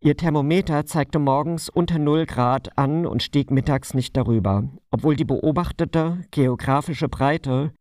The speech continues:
nur vierundfünfzig Grad fünfundfünfzig Minuten südlich war. Die Kälte war außerdem noch viel empfindlicher, als der Grad des Thermometers angab, so dass sich die gesamte Mannschaft sehr darüber beklagte.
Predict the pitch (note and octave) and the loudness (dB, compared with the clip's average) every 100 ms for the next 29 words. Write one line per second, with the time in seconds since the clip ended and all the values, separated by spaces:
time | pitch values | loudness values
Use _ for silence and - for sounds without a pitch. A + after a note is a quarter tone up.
0 | - C#3 B2+ - G3 G#3+ F3+ E3 - D#3+ | -2 2 2 2 0 0 -2 -4 -2 -4
1 | - C#3 C#3 - - F3+ F3 D3 D#3+ C3+ | 0 0 0 -4 -2 0 0 -2 -2 -4
2 | - D3+ D3 C#3 C#3+ - E3+ F#3 F#3+ A2 | -4 -2 0 0 0 -2 0 0 0 0
3 | - A2 F#2+ A#2 C3+ _ _ _ _ _ | 0 0 0 -2 -8 _ _ _ _ _
4 | _ _ _ _ _ - C#3 E3+ D#3+ C#3 | _ _ _ _ _ -4 0 2 2 2
5 | C#3 D3 C#3+ D#3+ D#3 D3 D3 - F#3+ D#3+ | 0 0 -2 0 0 0 -2 -2 0 0
6 | D3 F3 E3 D#3 - D3 G2+ B2 - B2+ | 0 -2 0 -2 0 -2 -2 -4 -4 -2
7 | C3+ C#3 D#3 - E3+ D3 C3+ C#3 D3 C#3 | 0 -2 -2 -4 0 2 2 0 0 -2
8 | D3+ E3+ C3+ A#2 C3+ - _ _ _ - | -2 0 0 0 -2 -8 _ _ _ -4
9 | D#3 C#3+ C#3 D#3+ - - C3+ C#3 G#2+ D3 | 0 0 0 -2 -2 -2 0 0 0 0
10 | F3 D3 C3+ C#3 D3+ C3 C3 - - D3 | 0 0 -2 -2 -2 -2 -4 -10 0 2
11 | C#3 A#2 A2+ G#2+ G2 - A2+ G2+ - A2 | 2 0 0 0 -2 -2 -2 -2 -2 -2
12 | A2+ | -2